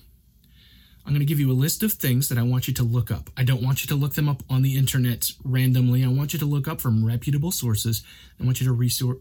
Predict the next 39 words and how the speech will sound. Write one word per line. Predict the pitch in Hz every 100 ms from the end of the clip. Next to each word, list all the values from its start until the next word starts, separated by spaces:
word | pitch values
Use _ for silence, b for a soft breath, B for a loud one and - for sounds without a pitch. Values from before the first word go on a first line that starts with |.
| -
research | 123 120 147 147 156 135
them | 135 127
yourself. | 120 - 92 - - - b b b b b b _ - -
I | 135
am | 147
not | 143 131
gonna | 131
tell | - 135
you | 127
anything | 131 127 139
about | 131 139 151
these | 123 110
operations. | 110 104 104 101 101 92 - - - _ b b b b
I | 135
want | 139 151
you | 147 160 180
to | 147
look | 120 104
them | 98 92
up. | 78 - - - _ _ - _ _ _ _ _ _ - - _ _ _ _ -
I | 113
want | 104 98
you | 110 135
to | 175
look | 175 -
them | 208
up | 185 -
for |
yourself. | 156 196 - 98 104 - b b b b b b b
You | 110
can | 104 92
search | - 139 135 -
for | 143 131
them | 151 190 -
and | 110
you | 107
can | 110
find | 107 120 120
out. | 104 -